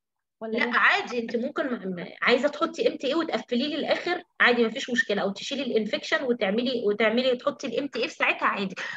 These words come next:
Speaker 2: عايزة تعملي مؤقت جي اي سي وبعدين تشيلي الجي اي سي ده تاني وأنت بتعملي اوبتيوريشن تقومي حاطة الام تي اي عادي برضه، مفيش مشكلة، المهم
Speaker 1: أنا
Speaker 2: إن هو
Speaker 1: عملت من الأول
Speaker 2: يتقفل.
Speaker 1: ميكانيكال، نضفت ميكانيكال ولا ما نضفتش؟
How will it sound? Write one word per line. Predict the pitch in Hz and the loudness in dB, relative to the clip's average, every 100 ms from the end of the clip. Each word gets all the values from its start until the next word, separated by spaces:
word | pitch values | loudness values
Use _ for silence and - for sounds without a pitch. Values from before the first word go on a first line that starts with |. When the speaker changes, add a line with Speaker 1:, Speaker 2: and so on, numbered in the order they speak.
| - | 2
Speaker 2:
عايزة | 214 285 285 | 2 4 0
تعملي | 240 214 254 294 233 | 2 2 2 4 4
مؤقت | 214 294 302 - 190 - - - - _ | 4 4 2 0 -6 -6 -18 -20 -20 _
جي | 208 214 269 | -4 4 8
اي | 247 240 | 8 6
سي | - 269 208 - - | 0 0 0 0 2
وبعدين | 196 214 294 | 4 4 2
تشيلي | - - 302 | -4 -2 0
الجي | 240 277 262 | 2 4 4
اي | 240 | 4
سي | - 285 | 0 2
ده | 269 | 2
تاني | - 262 254 226 175 | 6 10 10 10 4
وأنت | 185 294 - | 2 2 0
بتعملي | 254 240 214 233 302 | -2 2 2 2 4
اوبتيوريشن | 233 240 240 247 247 208 | 2 4 4 4 4 2
تقومي | 247 294 | 2 2
حاطة | 285 339 - | 4 4 4
الام | 277 349 349 | 2 4 2
تي | 330 339 | 0 6
اي | 453 554 - | 8 8 4
عادي | 214 254 247 | 2 2 2
برضه، | 269 247 247 | 0 0 -6
مفيش | 220 - 254 | -8 -8 -4
مشكلة، | 240 - 233 196 - - - - | -4 2 2 2 -8 -20 -8 4
المهم | 240 247 254 | 8 10 10
Speaker 1:
أنا | 262 | 10
Speaker 2:
إن | |
هو | 294 | 8
Speaker 1:
عملت | 330 | 8
من | 277 | 6
الأول | 285 | 8
Speaker 2:
يتقفل. | 302 | 6
Speaker 1:
ميكانيكال، | 262 294 311 330 311 240 | 4 2 4 2 0 -4
نضفت | 233 277 311 269 | -2 -2 -2 -4
ميكانيكال | 247 302 302 311 285 | -2 -2 0 -2 -4
ولا | 226 220 | -8 -6
ما | |
نضفتش؟ | 220 208 226 - 214 - - | -6 -6 -10 -10 -16 -18 -20